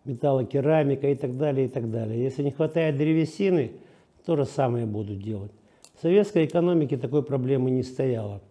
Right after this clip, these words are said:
Если не хватает стали, значит, э, надо сказать, направить геологов во все уголки необъятной страны. Те ищут <clears throat> руды, взрывают карьеры,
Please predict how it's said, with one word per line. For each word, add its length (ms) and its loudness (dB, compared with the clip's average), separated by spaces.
Если 280 0
не 100 4
хватает 500 2
стали, 580 4
значит, 540 0
э, 380 0
надо 800 0
сказать, 600 -2
направить 500 0
геологов 580 2
во 120 -4
все 240 2
уголки 520 4
необъятной 580 0
страны. 500 -4
Те 260 6
ищут 280 -6
<clears throat> 600 0
руды, 640 2
взрывают 600 4
карьеры, 640 2